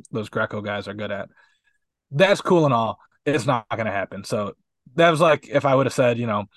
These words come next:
Royce Gracie at his prime versus G S P or something. Like, yeah, that'd be awesome, but we're not gonna see it. So why, why even mention it, Dylan?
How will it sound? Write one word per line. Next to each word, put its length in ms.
Royce 180
Gracie 560
at 100
his 120
prime 280
versus 160
G 160
S 140
P 180
or 80
something. 320
Like, 160
yeah, 180
that'd 200
be 140
awesome, 440
but 100
we're 80
not 140
gonna 140
see 200
it. 240
So 300
why, 200
why 260
even 220
mention 300
it, 140
Dylan? 280